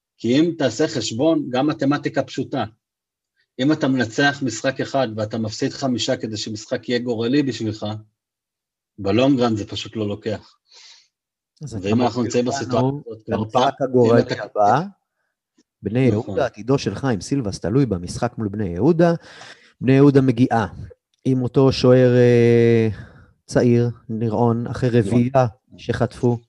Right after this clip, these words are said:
Speaker 2: עם דין מורי, דן מורי, אה, בלי גדיר, בלי ליואיץ', שהורחק
Speaker 1: לואיץ', כן.
Speaker 2: לא, לואיץ' שהורחק פעם שנייה,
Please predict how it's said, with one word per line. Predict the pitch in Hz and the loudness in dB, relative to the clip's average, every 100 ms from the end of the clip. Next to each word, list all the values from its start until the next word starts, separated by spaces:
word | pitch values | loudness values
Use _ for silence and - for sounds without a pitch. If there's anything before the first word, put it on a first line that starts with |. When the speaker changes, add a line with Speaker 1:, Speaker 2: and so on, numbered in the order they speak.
| _ _ _ _ _ | _ _ _ _ _
Speaker 2:
עם | 139 147 139 | 2 2 4
דין | 131 127 | 2 4
מורי, | 123 117 120 113 _ - | 4 4 2 -6 _ -4
דן | 107 120 | 0 0
מורי, | 123 117 117 104 _ _ _ _ _ _ - | 2 0 -2 -8 _ _ _ _ _ _ -4
אה, | 107 107 104 | 0 2 0
בלי | 104 127 | 0 2
גדיר, | 131 120 123 120 117 _ _ _ _ _ _ - | 4 4 4 2 -2 _ _ _ _ _ _ -12
בלי | 101 120 127 | -2 2 6
ליואיץ', | 127 127 131 - - - _ _ _ _ | 6 6 4 0 -14 -16 _ _ _ _
שהורחק | - 110 101 120 | -6 -4 2 2
Speaker 1:
לואיץ', | 117 135 - | 4 2 0
כן. | 156 156 101 - _ _ _ _ | 0 2 0 -6 _ _ _ _
Speaker 2:
לא, | 95 104 120 156 - - | -4 0 4 4 2 -6
לואיץ' | 110 131 131 - | 0 2 2 0
שהורחק | - 120 113 98 127 | 0 2 2 0 0
פעם | - 127 123 | 0 0 -2
שנייה, | - 113 127 156 | -4 -2 2 2